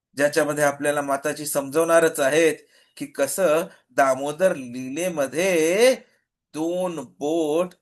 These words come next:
नेहमी ती जी दोरी होती ती लहान कशी व्हायची. तर शरणागती आणि प्रार्थना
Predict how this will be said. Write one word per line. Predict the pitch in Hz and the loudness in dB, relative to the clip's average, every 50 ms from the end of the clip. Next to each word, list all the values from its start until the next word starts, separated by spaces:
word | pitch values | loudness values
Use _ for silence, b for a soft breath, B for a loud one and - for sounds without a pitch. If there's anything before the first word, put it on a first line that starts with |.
| _ _ _ _ _ | _ _ _ _ _
नेहमी | 120 123 131 135 139 135 127 160 160 156 160 175 196 196 185 160 156 170 190 226 226 - - _ _ _ _ _ _ _ _ _ _ _ _ | -14 -12 -8 -6 -6 -6 -6 -6 -6 -6 -6 -6 -4 -2 0 0 0 0 0 -2 -4 -6 -14 _ _ _ _ _ _ _ _ _ _ _ _
ती | 135 135 | -6 -6
जी | 127 147 147 143 | -4 -4 -4 -6
दोरी | 120 113 127 127 127 127 139 170 175 | -6 -6 -6 -4 -4 -2 -2 0 -2
होती | 156 127 123 120 120 _ 151 175 208 240 233 - _ _ _ _ - | -2 -2 -4 -10 -10 _ -10 -8 -8 -8 -10 -12 _ _ _ _ -10
ती | 147 131 127 113 107 | -8 -6 -6 -8 -8
लहान | 101 120 131 156 170 156 123 | -6 -2 0 0 0 0 -4
कशी | - - 110 - - 95 | -10 -14 -16 -16 -16 -18
व्हायची. | 87 87 _ _ _ _ _ - - _ _ _ _ _ _ _ _ _ _ _ _ _ _ _ _ _ _ _ _ _ _ _ _ _ _ _ _ _ _ _ _ _ _ _ _ _ _ _ _ - | -20 -20 _ _ _ _ _ -20 -20 _ _ _ _ _ _ _ _ _ _ _ _ _ _ _ _ _ _ _ _ _ _ _ _ _ _ _ _ _ _ _ _ _ _ _ _ _ _ _ _ -20
तर | - | -18
शरणागती | - - - - - - _ 131 127 156 160 160 147 127 117 - - 123 | -16 -16 -16 -16 -20 -20 _ _ -8 -8 -8 -6 -8 -12 -14 -12 -14 -14
आणि | 120 117 117 | -14 -14 -16
प्रार्थना | 113 _ _ - 113 117 - _ - - 127 147 156 160 | -20 _ _ -12 -12 -12 -14 _ -20 -18 -12 -8 -6 -6